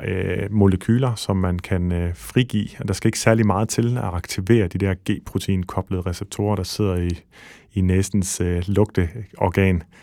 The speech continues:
og sender signaler op i hjernen, så vidt jeg lige husker. Det er mange år siden, jeg har lært om det. Så mit, så selvom jeg er skeptisk over for, om det er et par år før,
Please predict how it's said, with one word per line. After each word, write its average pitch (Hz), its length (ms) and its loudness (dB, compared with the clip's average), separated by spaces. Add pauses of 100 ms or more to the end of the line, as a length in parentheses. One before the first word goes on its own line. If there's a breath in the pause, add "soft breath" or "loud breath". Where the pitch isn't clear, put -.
(260 soft breath)
og 95 120 0
sender 95 300 2
signaler 98 420 2
op 95 140 0
i 98 40 2
hjernen, 95 440 0
så - 140 -6
vidt 90 200 -2
jeg 90 80 0
lige 95 160 0
husker. 98 360 -4
Det 95 140 -4
er 90 40 -2
mange 90 200 0
år 92 120 -2
siden, 98 240 -4
jeg 95 100 -2
har 85 80 -4
lært 90 160 -4
om - 120 -6
det. 95 140 -4 (760 loud breath)
Så 101 260 6 (640)
mit, 107 500 6 (1700 soft breath)
så - 160 0
selvom 139 300 8
jeg 117 60 8
er 113 40 8
skeptisk - 500 2
over 110 120 8
for, 110 140 4
om 107 100 4
det 101 140 2
er 98 200 2
et 95 80 0 (120)
par - 300 -2
år 110 340 4 (600 soft breath)
før, 104 520 4